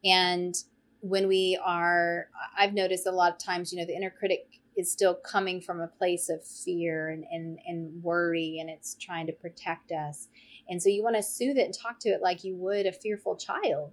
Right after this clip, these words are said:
you know, like, "I know, I know you're scared for me. I know you always put this wall up so that nobody ever hurts you. And yet I'm strong enough now. I'm strong enough to handle the hurt. If this person hurts me, I'm okay. I have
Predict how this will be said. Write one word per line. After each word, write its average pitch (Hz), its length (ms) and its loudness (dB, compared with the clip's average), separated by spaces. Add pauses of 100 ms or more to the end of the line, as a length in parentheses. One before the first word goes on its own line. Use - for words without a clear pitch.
you 190 100 -12
know, 214 140 -10
like, 247 200 -10
"I 269 60 -4
know, 262 680 -2 (500)
I - 60 -8 (180)
know - 180 -4
you're 240 140 6
scared 165 400 -2
for - 180 -10
me. 160 180 -10
I 156 60 -14
know 220 200 -6
you 220 240 0
always 202 520 2 (560)
put 220 200 -6
this 208 200 2
wall 190 320 2
up 160 220 2
so 175 140 -2
that 170 140 -2
nobody 175 440 0
ever 170 300 -4
hurts 202 320 -4
you. - 240 -6 (920)
And 202 240 0
yet 208 400 2 (420)
I'm 170 80 -12
strong 190 360 -4
enough 156 260 -4
now. 139 320 -14 (520)
I'm 165 80 -10
strong 180 280 -4
enough 180 300 -4
to 160 320 -2 (340)
handle 185 220 0
the 170 100 -6
hurt. 165 460 -2
If 170 100 -18
this 170 140 -8
person 165 320 -4
hurts 160 420 -6
me, 160 260 -6
I'm 156 120 -10
okay. 160 680 -6
I - 160 -14
have 147 120 -10